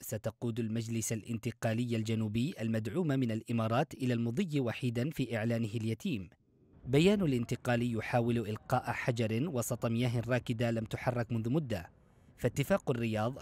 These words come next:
لم ينفذ حتى الآن، لكن الأطراف الموقعة أو الراعية لم تملك الجرأة الكافية على إعلان وفاة هذا الاتفاق. فمن حضرموت المحافظة الأكبر مساحة في اليمن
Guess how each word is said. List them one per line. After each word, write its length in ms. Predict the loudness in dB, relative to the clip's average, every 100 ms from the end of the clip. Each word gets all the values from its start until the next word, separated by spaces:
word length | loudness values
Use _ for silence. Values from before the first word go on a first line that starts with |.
| -2
لم 160 | 0
ينفذ 400 | 2 2 0 -2
حتى 260 | -2 -4 -2
الآن، 380 | 0 2 2 0 -12 -20 -16 -6
لكن 360 | -6 0 2 2
الأطراف 480 | 0 -2 0 0
الموقعة 680 | -2 -2 -2 -2 -2 2 0 0
أو 120 | 2 2
الراعية 600 | 4 2 2 -2 -4 -10 -20 -8
لم 140 | -4 -2
تملك 420 | 0 2 0 0
الجرأة 420 | 0 0 -2 -4 -2
الكافية 600 | -4 0 0 2 0 2
على 360 | 2 2 0 2
إعلان 360 | 0 2 2 2
وفاة 260 | 0 0 -2 0
هذا 160 | 0
الاتفاق. 720 | -2 -2 0 4 4 2 -10 -14 -20 _ _ _
فمن 280 | 2 4 2
حضرموت 680 | 2 2 4 4 2 0 -2
المحافظة 680 | 0 0 2 0 2 2 0 0
الأكبر 560 | -2 -4 -2 2 2
مساحة 420 | 2 2 0 0
في 220 | -2 -2 -2
اليمن 440 | 0 2 2 2